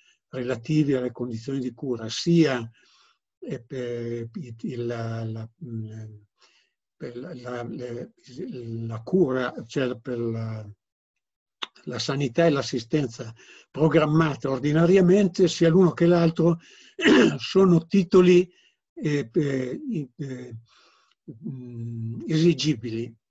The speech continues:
non possono essere negati. Quindi questi sono elementi decisamente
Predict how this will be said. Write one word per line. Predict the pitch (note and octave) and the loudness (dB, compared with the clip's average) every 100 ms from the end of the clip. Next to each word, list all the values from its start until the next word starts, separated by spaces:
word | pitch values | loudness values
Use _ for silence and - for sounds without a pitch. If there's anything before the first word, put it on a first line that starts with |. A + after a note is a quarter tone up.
| _ | _
non | - C#3 A#2 | -14 -12 -2
possono | F3+ F#3 - D#3+ | 0 2 0 2
essere | E3 D#3 D3+ C#3 | 2 2 0 -2
negati. | C3 A#2 G#2+ - _ _ _ _ _ _ | -2 -4 -8 -14 _ _ _ _ _ _
Quindi | - F#3+ F3 E3+ F#3+ G3 - | 0 4 6 8 8 6 2
questi | - E3+ - C3 | -2 -2 0 -4
sono | - E3+ | 2 4
elementi | D#3 D3 D#3 E3 B2 | 4 4 2 2 0
decisamente | C3 B2 C3+ C3 C#3 D#3 D3 - B2 A#2 | -8 -8 -6 -4 -2 0 -2 -4 -12 -10